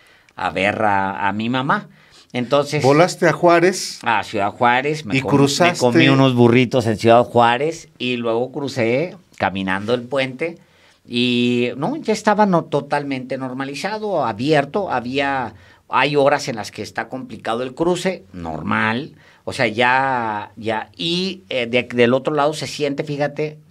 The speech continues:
Speaker 1: yo te comentaba, Álvaro, que del otro lado de la frontera se siente ya muy relajada la gente con respecto a,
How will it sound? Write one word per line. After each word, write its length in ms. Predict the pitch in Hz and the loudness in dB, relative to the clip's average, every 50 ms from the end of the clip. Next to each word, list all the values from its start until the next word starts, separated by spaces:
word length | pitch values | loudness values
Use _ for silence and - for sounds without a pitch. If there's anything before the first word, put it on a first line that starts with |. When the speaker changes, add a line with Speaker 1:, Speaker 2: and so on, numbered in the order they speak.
| _ _ | _ _
Speaker 1:
yo 120 | - 113 110 | -16 -16 -16
te 220 | - - 135 127 | -10 -6 -6 -4
comentaba, 500 | - 117 110 107 104 95 113 120 120 123 | -2 -2 -2 -2 -2 -2 -2 -2 0 0
Álvaro, 260 | 135 135 139 139 139 139 - _ - - - _ _ - 92 - | -2 -2 -2 -4 -6 -8 -12 _ -20 -20 -20 _ _ -20 -20 -8
que 400 | - 127 131 135 139 143 147 147 147 | 0 2 4 4 4 4 2 0 -4
del 520 | - - 104 98 98 95 95 95 98 98 | -10 -10 -6 -6 -6 -6 -6 -6 -4 -2
otro 240 | 110 117 120 135 127 | -2 -4 -4 -4 -2
lado 160 | 127 131 131 | 0 2 2
de 20 | 127 | 0
la 80 | 120 | -2
frontera 400 | 117 135 135 131 139 135 135 139 | -6 -8 -8 -6 -6 -6 -6 -6
se 140 | 135 131 120 | -8 -12 -14
siente 640 | - - 120 117 120 113 - 131 127 131 135 - 123 | -12 -8 -8 -6 -6 -6 -6 -8 -8 -6 -8 -8 -4
ya 180 | 113 127 123 | -2 0 0
muy 320 | 127 127 131 135 143 147 143 | 0 0 -2 -2 0 0 0
relajada 720 | 123 131 139 139 120 - - - 110 110 110 107 113 113 | -2 -2 -4 -6 -6 -8 -8 -8 -6 -6 -4 -4 -4 -6
la 80 | 110 107 | -6 -6
gente 400 | - - 120 110 107 107 117 113 | -6 -6 -6 -6 -4 -6 -10 -12
con 160 | - 107 95 | -12 -14 -16
respecto 640 | 87 85 - - - 95 92 - - 113 107 104 | -16 -16 -14 -12 -12 -12 -12 -10 -6 -4 -2 -2
a, 360 | 98 92 87 82 80 80 78 | -2 -4 -6 -8 -10 -12 -14